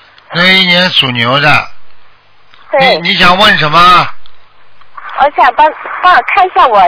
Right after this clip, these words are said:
Speaker 2: 是有鼻咽部的癌症的。
Speaker 1: 我看看啊。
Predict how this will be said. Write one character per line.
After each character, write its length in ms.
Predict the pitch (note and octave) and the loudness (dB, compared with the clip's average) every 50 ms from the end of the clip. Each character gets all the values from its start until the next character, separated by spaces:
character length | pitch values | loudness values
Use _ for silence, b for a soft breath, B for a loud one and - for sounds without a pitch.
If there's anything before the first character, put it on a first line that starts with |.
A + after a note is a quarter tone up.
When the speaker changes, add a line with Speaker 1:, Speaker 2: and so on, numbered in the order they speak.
| F#3 - - | 2 0 -4
Speaker 2:
是 160 | E4+ E4+ D#4 | -4 -2 0
有 220 | B3 G#3 F3 D#3+ D3 | 0 2 2 2 0
鼻 220 | - - F#3+ G#3+ B3 | -2 -8 -12 -6 -2
咽 200 | C#4 C4+ C4+ C#4 | -2 -2 -2 0
部 160 | - E4 E4 | -2 -2 0
的 100 | C#4 B3 | 0 2
癌 240 | F3+ E3+ E3+ E3+ G3+ - - | 2 2 2 2 0 0 0
症 200 | E4+ F4 E4+ A#3+ | 0 0 0 0
的。 160 | G3+ D3 A2 - - - - - - - - - - - - - - - - C3+ C3 | 0 0 0 -2 -6 -12 -20 -20 -20 -20 -20 -20 -20 -20 -20 -20 -20 -20 -20 -20 -16
Speaker 1:
我 40 | G#2 | -12
看 280 | - - C#3+ D#3 D3 | -6 -4 -2 -2 -2
看 120 | B2 A#2+ A2+ | -4 -6 -6
啊。 420 | G#2 - A#2 G#2+ G#2+ G2+ F#2+ F#2 | -6 -6 -8 -8 -8 -8 -10 -14